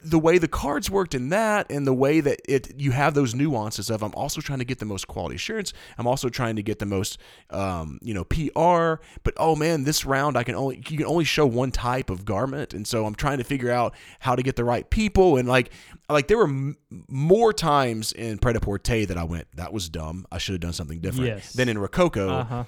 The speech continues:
Speaker 1: I had my mind wrapped around it a little bit easier. But it doesn't ma-, that doesn't, so Pret-a-Porter was darn good.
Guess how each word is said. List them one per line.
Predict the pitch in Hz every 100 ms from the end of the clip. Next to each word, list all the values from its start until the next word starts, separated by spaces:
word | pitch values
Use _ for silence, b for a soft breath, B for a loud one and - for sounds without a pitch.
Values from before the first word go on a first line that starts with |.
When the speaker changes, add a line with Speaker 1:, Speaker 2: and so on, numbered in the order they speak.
| _
Speaker 1:
I | 110
had | 147
my | 127
mind | 117 127 147
wrapped | 120 107 -
around | 98 98 101
it |
a | 82
little | 98 104
bit | 95 -
easier. | 120 143 113 90 82 - b b b -
But | 123 185
it | 160
doesn't | 185 127
ma-, | 135 139 -
that | 98 80 143
doesn't, | 147 - - _ B B B B B B 110
so | 160
Pret-a-Porter | - - 247 220 190 170
was | 135
darn | 135 131
good. | 101 90 -